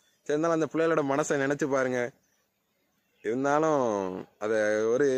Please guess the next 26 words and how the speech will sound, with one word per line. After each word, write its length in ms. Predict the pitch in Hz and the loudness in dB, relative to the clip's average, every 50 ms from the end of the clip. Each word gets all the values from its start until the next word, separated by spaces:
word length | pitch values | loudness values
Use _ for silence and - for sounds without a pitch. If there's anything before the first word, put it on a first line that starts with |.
| 131 131 123 - - | 0 -2 -4 -4 -2
ஆட்டோல 340 | 123 139 135 147 147 143 139 | -2 0 2 2 2 4 2
அனுப்பலாம், 320 | 135 123 113 135 143 139 135 | 0 0 0 0 2 2 2
அதுல 200 | 131 139 143 139 | 2 0 2 2
அனுப்பலாம். 440 | 139 135 120 120 131 131 127 131 127 123 - _ - - _ _ _ | 0 0 0 0 0 0 0 0 -2 -4 -8 _ -20 -20 _ _ _
அவரால் 260 | - 127 131 143 143 139 | -2 0 0 0 0 0
முடியலன்னா 440 | 143 151 165 170 160 156 151 151 151 151 143 | 0 2 2 2 2 2 2 2 2 2 0
இந்த 120 | 143 156 165 | 0 0 0
மாதிரி 160 | 165 160 151 | 2 2 2
ஆட்களை 260 | 143 147 - - 165 160 135 | 2 2 2 0 0 0 2
டிரைவர்களை 500 | 127 147 165 190 196 196 190 160 165 156 | 2 2 2 2 2 0 0 0 0 0
முதல்ல 200 | 156 156 160 156 | 0 0 0 0
வண்டி 220 | 139 135 147 156 160 147 135 | 0 0 0 0 0 2 2
ஓட்டுறான்ல 400 | 147 147 147 151 151 151 139 120 | 0 0 0 0 0 2 2 0
அவங்கள 240 | 127 143 156 165 156 - | 0 0 0 0 0 0
பின்னாடி 260 | - 135 147 147 143 | 0 0 0 0 0
வச்சு 140 | 143 131 156 143 | 0 -2 -2 -2
முதல்ல 200 | 131 131 135 139 131 | 0 0 0 0 -2
இது 80 | 143 127 | -2 0
டெஸ்ட் 220 | - 127 131 - - | -2 -2 -2 -2 -2
டிரைவ் 240 | 156 165 156 127 127 | 0 0 0 2 0
பண்ணணும், 260 | 120 120 113 107 98 - | 0 0 0 0 0 0
பண்ணிட்டு 300 | 117 135 156 165 143 160 | 0 0 0 0 0 0
தான் 120 | 160 151 | 0 0
அந்த 100 | 139 131 131 | 0 0 -2
மாதிரி 140 | 143 135 - | -2 -2 -4
கூட்டு 180 | 131 127 117 | -4 -4 -2